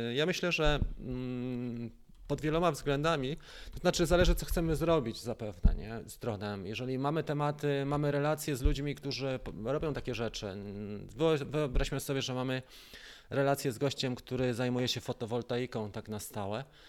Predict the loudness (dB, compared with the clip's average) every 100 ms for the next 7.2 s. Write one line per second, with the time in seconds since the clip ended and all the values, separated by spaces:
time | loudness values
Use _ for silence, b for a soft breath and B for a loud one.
0 | B B B B B B B 4 6 6
1 | 2 0 -2 0 2 2 2 2 2 0
2 | B B 0 2 0 -4 -6 -2 0 2
3 | 0 -2 -2 -4 -4 0 0 0 -2 -2
4 | -2 -2 -4 -2 -2 0 -4 -2 -2 -2
5 | -2 -2 -2 -2 -4 -6 -8 -8 -4 -4
6 | -6 -8 -6 -4 -4 -4 -4 -2 -2 -4
7 | -8 -6